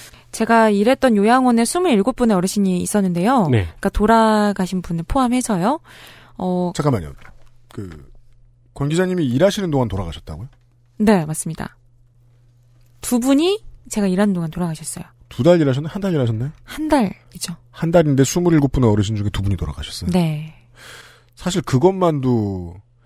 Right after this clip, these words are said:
Speaker 3: 이, 이쯤 죽음의 문제 앞에 다다르면 치매가 있든 없든
Speaker 1: 네.
Speaker 3: 심란하거든요.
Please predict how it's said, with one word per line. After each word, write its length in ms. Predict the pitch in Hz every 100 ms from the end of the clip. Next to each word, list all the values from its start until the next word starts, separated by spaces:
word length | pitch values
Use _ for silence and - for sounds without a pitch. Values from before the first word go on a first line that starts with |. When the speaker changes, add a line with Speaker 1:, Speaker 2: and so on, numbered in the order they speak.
| _ _ _ _ -
Speaker 3:
이, 200 | 120 120
이쯤 380 | 139 117 196 190
죽음의 440 | - 123 180 214 185
문제 380 | 143 143 147 135
앞에 280 | 101 - 127
다다르면 840 | 90 113 110 113 170 131 78 71 - - - - -
치매가 500 | - - 214 214 170
있든 460 | 107 110 - 208 196
없든 800 | 143 - 113 110 123 123 87 76
Speaker 1:
네. 320 | 180 170 165 170
Speaker 3:
심란하거든요. 1500 | - 170 180 220 208 156 123 110 95 80 87 87 80 78